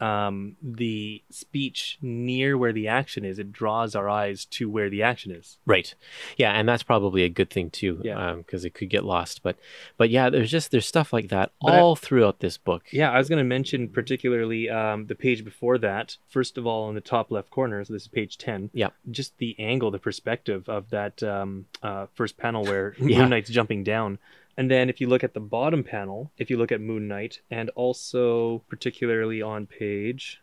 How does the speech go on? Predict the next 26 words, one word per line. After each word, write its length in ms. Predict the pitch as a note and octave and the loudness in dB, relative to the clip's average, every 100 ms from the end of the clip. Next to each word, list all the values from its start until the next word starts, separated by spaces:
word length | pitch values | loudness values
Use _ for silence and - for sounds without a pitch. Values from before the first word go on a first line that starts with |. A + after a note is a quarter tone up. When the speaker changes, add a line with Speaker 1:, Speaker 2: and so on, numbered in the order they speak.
| - | -8
Speaker 1:
uh, 200 | A2+ G#2+ - - A2+ - | -6 -4 -8 -6 -6 -6
sixteen, 680 | - - G3+ G#2 G2+ D3+ - C#3+ | -4 2 2 2 0 -4 -4 -2
Moon 300 | B2+ D#3+ D3+ | 4 6 6
Knight 180 | C#3+ | 4
is 120 | C3 A#2 | 2 2
also 520 | B2 D3+ G3 - B2 | 2 2 2 2 0
drawn 560 | A2+ A2+ A2 G#2+ G#2+ G#2 | 0 -2 -2 -2 -4 -8
using 400 | A#2+ A2+ A2 G#2 | -4 -2 -2 -4
a 60 | G#2 | 0
lot 240 | G#2 G#2 | 0 0
of 140 | G2+ | -2
this 260 | G2+ F#2 - | -4 -6 -6
negative 440 | A#2+ A2 G#2+ G#2 | -2 0 0 -2
space 440 | - - G#2 F#2+ - | -6 -6 -6 -6 -8
and 140 | G2+ | -6
just 240 | G2+ F#2+ - | -6 -6 -4
the, 180 | G2 G2+ | -4 -4
the, 140 | G#2+ F#2+ | -8 -8
the 80 | G2+ | -10
black. 600 | F#2+ G2 G#2 G2+ - - - - - - | -8 -6 -4 -4 -8 -16 -18 -20 -8 2
It's 100 | G#2 | 6
Speaker 2:
Right. 80 | |
Speaker 1:
not 160 | C#3 C3+ | 6 6
like 200 | C3+ B2 | 6 4
it's 200 | A#2 - | 0 2
Speaker 2:
Yeah. 140 | F#2+ | 0